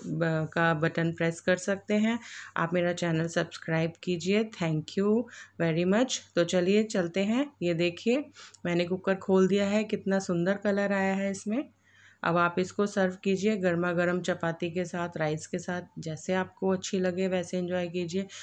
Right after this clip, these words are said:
थोड़ा सा गरम मसाला ज़रूर ऐड कीजिएगा, गरम मसाले से इसमें बिल्कुल जान आ जाती है।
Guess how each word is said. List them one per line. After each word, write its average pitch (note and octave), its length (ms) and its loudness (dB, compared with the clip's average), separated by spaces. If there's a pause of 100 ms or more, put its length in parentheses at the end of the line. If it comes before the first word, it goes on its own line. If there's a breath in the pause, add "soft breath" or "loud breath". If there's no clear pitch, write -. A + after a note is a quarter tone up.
(180 loud breath)
थोड़ा A#3 160 6
सा B3+ 140 2
गरम G#3 340 4
मसाला G#3+ 360 2
ज़रूर F#3 420 4
ऐड G#3 180 2
कीजिएगा, G#3 500 2
गरम F#3 340 2
मसाले F3+ 400 0
से F#3 180 -2
इसमें E3+ 480 -2
बिल्कुल D#3+ 340 0
जान D#3+ 300 0
आ F#3+ 100 0
जाती F#3+ 380 0
है। G3+ 200 -2